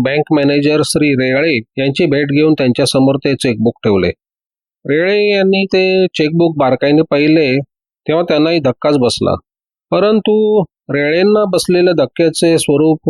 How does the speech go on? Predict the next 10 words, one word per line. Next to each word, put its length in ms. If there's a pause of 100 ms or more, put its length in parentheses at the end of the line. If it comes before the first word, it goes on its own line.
(120)
वेगळे 320
होते. 280 (640)
चेकबुक 420
चुकीचे 440
छापले 380
गेले 240
आहेत 300
म्हणून 400 (140)
पटेल 280
आणि 140